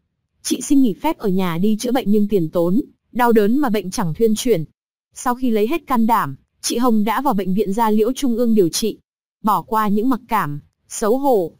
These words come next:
chị Hồng cho rằng các địa chỉ chuyên khoa sẽ tốt hơn. Trong vòng hai tháng điều trị theo thứ tự đốt điện,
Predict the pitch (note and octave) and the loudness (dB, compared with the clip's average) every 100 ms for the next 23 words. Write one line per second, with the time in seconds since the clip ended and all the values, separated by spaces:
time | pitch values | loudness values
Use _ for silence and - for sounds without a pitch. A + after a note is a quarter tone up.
0 | _ - A#3 B3+ A3+ C#4+ C4 A#3+ G3 C#4 | _ -8 -2 0 0 -2 -4 -4 -2 -2
1 | B3+ B3+ - A#3+ E3+ C4 A#3 A#3+ A#3 A#3 | -2 -2 -2 -4 -2 -2 -2 -2 -4 -4
2 | G#3 G#3 A#3+ C4 A#3+ A#3 _ _ _ _ | -6 -6 -2 0 0 -2 _ _ _ _
3 | _ - C4 A#3 F#3+ G#3+ A#3+ A#3 G#3 A#3+ | _ -2 0 0 -2 -4 -4 -2 0 2
4 | F3+ A#3+ A#3 A3+ G#3 G#3+ D4 G3+ C#4 B3 | 0 -4 -4 -4 -2 -4 -4 -4 -2 0
5 | A#3+ | 0